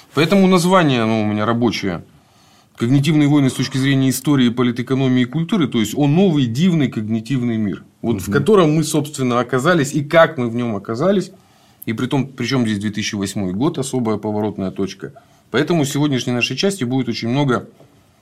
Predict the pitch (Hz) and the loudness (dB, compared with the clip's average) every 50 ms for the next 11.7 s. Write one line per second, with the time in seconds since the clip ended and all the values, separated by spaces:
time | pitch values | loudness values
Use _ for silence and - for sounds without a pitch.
0 | _ - - - 127 - - - 190 180 147 117 - - - _ _ _ _ _ | _ -8 -4 -2 0 0 2 2 2 2 2 0 -2 -4 -16 _ _ _ _ _
1 | _ _ _ _ - - - 160 156 139 127 117 110 117 117 113 110 - - 110 | _ _ _ _ -8 -6 -2 0 2 2 2 2 2 0 0 0 0 -2 -2 -4
2 | - - 120 107 - - - 101 98 95 90 - 135 143 139 - - - - 104 | -4 -2 -4 -4 -4 -6 -4 -2 -2 -2 -2 -2 -2 -2 -2 -2 -4 -4 -4 -4
3 | 107 - - - _ - - - - 147 147 143 123 98 113 113 107 - - 104 | -4 -4 -8 -20 _ -18 -12 -8 -2 0 0 0 0 0 -2 -4 -4 -4 -4 -4
4 | 98 98 98 98 - 135 131 98 95 92 98 104 98 - - 120 104 - 120 117 | -2 -4 -4 -6 -8 -8 -6 -4 -4 -4 -4 -8 -8 -6 -4 -4 -4 -2 -2 -6
5 | 117 - 190 196 156 156 147 135 - 147 135 131 135 147 180 175 139 120 120 123 | -4 0 0 0 2 0 0 0 0 0 0 0 0 0 0 2 2 2 0 0
6 | 117 120 - 107 95 98 101 95 104 104 147 190 220 170 135 113 95 - 101 98 | -2 -2 -4 -4 -2 -2 -4 -4 0 2 4 4 4 4 2 -2 -4 -4 -6 -6
7 | 110 101 - 104 - - 120 113 107 101 92 - 104 98 101 98 101 92 98 120 | -6 -6 -6 -8 -8 -4 -4 -2 -2 -2 -4 -4 -6 -6 -4 -4 -4 -2 2 2
8 | 131 123 117 110 110 101 - - - _ _ _ _ _ - 120 147 156 156 135 | 4 4 4 4 2 0 -2 -8 -14 _ _ _ _ _ 0 2 4 6 6 6
9 | 143 147 123 139 143 156 151 135 120 - - 104 - - - 110 92 73 62 - | 4 4 4 4 2 4 4 2 2 0 -2 -6 -8 -8 -8 -8 -6 -8 -8 -12
10 | - _ - 117 113 139 175 190 147 147 147 - 147 143 143 - 135 120 113 101 | -16 _ -8 -4 0 2 4 4 4 2 0 -2 -4 -4 -4 -4 -4 -4 -4 -4
11 | - 123 117 113 120 120 113 110 104 65 67 - - | -4 -4 -2 -2 -2 -2 -2 -2 -4 -6 -6 -10 -14